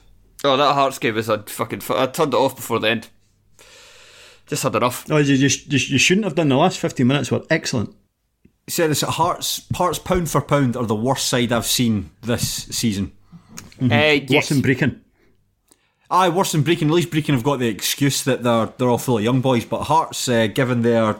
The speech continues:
Speaker 3: like I say, pound for pound, horrible to watch.
Speaker 1: Uh, yeah,
Speaker 2: Pathetic.
Speaker 1: it's, it's between Hearts and, uh, Hearts, Aberdeen and Celtic in terms of what, what little they're getting in terms of value for money for how much they're paying for their squads.
Speaker 2: Hearts.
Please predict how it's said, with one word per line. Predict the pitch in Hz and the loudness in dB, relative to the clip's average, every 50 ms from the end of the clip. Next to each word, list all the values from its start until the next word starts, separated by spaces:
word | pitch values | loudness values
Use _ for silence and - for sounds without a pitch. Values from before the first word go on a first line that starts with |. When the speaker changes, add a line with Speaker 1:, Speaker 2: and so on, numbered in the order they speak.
| - - - | -8 -18 -20
Speaker 3:
like | 156 135 120 120 127 127 | -12 -6 -2 -2 -2 0
I | 113 | -2
say, | - - 123 98 | -2 -2 -2 -2
pound | - - 131 127 113 | -2 -2 -2 -2 -2
for | - 107 92 | -4 -6 -6
pound, | - - 123 120 110 101 - - - - | -2 0 0 0 0 -2 -4 -12 -20 -20
horrible | - - 143 143 143 135 123 117 - | -6 -2 0 2 2 2 0 -4 -4
to | - 113 | -4 -2
watch. | 101 104 107 - - - - - - - - - - | -2 -2 -2 -2 -4 -8 -12 -14 -16 -20 -20 -16 -10
Speaker 1:
Uh, | 123 | -6
yeah, | 107 101 135 135 131 135 135 131 131 131 131 127 127 127 | -2 0 2 2 4 4 4 4 4 2 2 2 0 0
Speaker 2:
Pathetic. | 131 127 135 135 139 131 123 | 0 0 2 2 2 2 0
Speaker 1:
it's, | 127 - - - - | -2 -2 -4 -6 -8
it's | - - 151 | -10 -12 -14
between | - - - 185 160 | -6 -2 0 0 2
Hearts | 135 156 160 160 131 - | 2 2 2 2 0 0
and, | 147 131 | 0 2
uh, | 135 135 - - - 143 135 127 135 | 2 0 0 0 0 2 2 2 2
Hearts, | 156 190 208 - - - | 2 2 0 0 -2 0
Aberdeen | - 185 170 165 165 147 160 147 147 | 0 0 2 0 0 0 2 2 2
and | 139 131 | 2 0
Celtic | - - 170 151 139 131 - 127 120 127 | 0 0 0 0 0 0 -2 -4 -4 -4
in | 120 | -2
terms | 120 - 131 123 120 127 | -2 0 -2 0 -2 -4
of | 120 110 | -2 0
what, | 123 123 117 - - - - - - _ - - - - - - - - _ | 0 0 0 -2 -4 -12 -20 -20 -18 _ -20 -20 -20 -20 -20 -20 -20 -20 _
what | - 123 143 - - | -6 -2 -2 -2 0
little | 147 139 135 - 127 131 | 0 0 2 2 2 2
they're | 127 127 | 0 0
getting | 127 143 - 127 120 | 0 0 -2 -2 -2
in | 120 117 120 | -2 0 0
terms | 127 127 123 117 123 | 0 -2 -2 -2 -4
of | 113 | -2
value | 107 123 120 120 123 123 120 | 0 2 2 2 2 2 0
for | - 127 117 | 0 0 0
money | 117 120 117 110 107 | 0 2 0 0 -2
for | - 107 | -2 -2
how | 110 | -2
much | 113 110 - - - | 0 0 -2 -4 -6
they're | 123 117 | -8 -6
paying | - - 117 110 110 - | -2 -2 0 0 0 -2
for | - 107 | -2 -4
their | 104 | -4
squads. | 101 - - 120 101 98 92 - - - - - _ _ _ _ _ _ _ _ _ - - - | -4 -4 -2 -2 -2 -2 -4 -8 -14 -20 -20 -20 _ _ _ _ _ _ _ _ _ -20 -10 -2
Speaker 2:
Hearts. | - 127 127 123 - - - - | 0 0 0 0 -2 -8 -16 -16